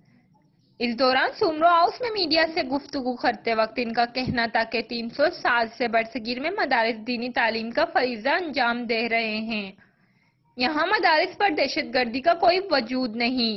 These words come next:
इल्जामात दर हकीकत इस्लाम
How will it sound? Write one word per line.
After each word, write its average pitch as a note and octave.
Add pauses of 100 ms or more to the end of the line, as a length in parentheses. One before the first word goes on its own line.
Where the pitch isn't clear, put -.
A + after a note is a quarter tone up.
(120)
इल्जामात G#3+
दर A3+ (100)
हकीकत C4+ (380)
इस्लाम C#4+